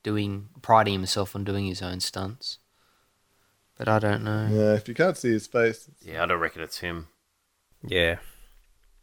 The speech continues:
Speaker 1: I like the, uh, the flower power signs on the, on the, the, the flower stand. But of course, it's a flower stand, <laughs> so I'm sure that predates the hippie era.
Speaker 4: It's a cool effect with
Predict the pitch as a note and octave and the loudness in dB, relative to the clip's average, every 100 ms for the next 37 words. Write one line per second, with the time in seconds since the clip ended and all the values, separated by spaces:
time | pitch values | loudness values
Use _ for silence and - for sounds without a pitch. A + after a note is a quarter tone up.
0 | _ _ _ - C3 C3 - B2 A2+ A2 | _ _ _ 2 8 8 8 6 10 10
1 | G#2+ - _ - - A#2+ A2+ A2 - G#2+ | 8 2 _ -12 6 10 10 8 8 8
2 | G#2+ G#2+ - - - B2+ A#2+ B2 B2 A#2 | 8 6 0 -2 4 6 8 6 4 4
3 | A2+ A2 - _ _ _ B2+ A#2 A2+ A2+ | 2 -2 -6 _ _ _ -6 0 4 4
4 | A2+ E3 C3 B2 - C#3 - A#2+ A#2+ A#2 | 2 -4 -8 -8 -8 -12 2 6 6 6
5 | - A#2+ A#2+ A#2+ A2+ G2 C3+ - G2 G2+ | 4 2 0 -2 2 2 0 -6 4 8
6 | F#2 F#2 - G#2+ G#2+ G#2+ - D3+ - - | 10 8 6 4 4 4 2 2 0 -8
7 | - - - - - _ A2+ - A#2 A2 | -18 -20 -20 -20 -20 _ -6 2 6 6
8 | A2+ A#2 A2 G#2+ - G#2+ A#2 A2 G#2+ G#2+ | 4 4 8 8 6 2 2 6 6 8
9 | G#2+ A#2 _ - - - - E3+ D#3+ - | 6 0 _ -20 -16 -12 0 4 6 6
10 | A#2+ - - | 4 4 -8